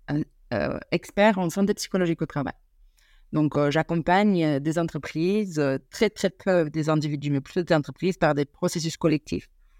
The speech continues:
pour justement améliorer les, les, les, les conditions de, de, de, de travail pour, in fine, euh, améliorer la, la santé des,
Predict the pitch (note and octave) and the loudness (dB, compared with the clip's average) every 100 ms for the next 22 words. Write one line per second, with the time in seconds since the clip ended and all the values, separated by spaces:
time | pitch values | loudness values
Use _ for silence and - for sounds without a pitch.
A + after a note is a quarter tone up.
0 | _ - D#3+ D#3+ - C3+ - D3+ D3+ D3 | _ -10 -2 -2 -2 -8 0 2 2 2
1 | D3 C#3+ E3 - _ _ _ - D#3 D3 | 2 2 0 0 _ _ _ -2 2 4
2 | C#3+ F2 E2+ - D2+ B1+ - - D3+ D3 | 4 2 -2 -4 -2 -4 -4 -4 0 0
3 | C#3 D#3 D#3+ C#3+ - - - C#3+ - C3 | 0 0 0 0 -6 -12 -4 -4 0 -2
4 | - C#3+ D3 D#3 - D3+ - _ _ D#3 | 0 -2 2 -2 -2 -18 -18 _ _ -6
5 | D3+ - D3+ D#3 E3+ C#3 C3 - - _ | -6 0 2 2 2 0 -2 -4 -10 _
6 | - D3 C#3+ C#3+ E3+ E3 - D3+ - D3 | 0 0 2 2 2 2 2 -2 0 0
7 | E3+ D3+ C#3+ - | 0 0 -2 -4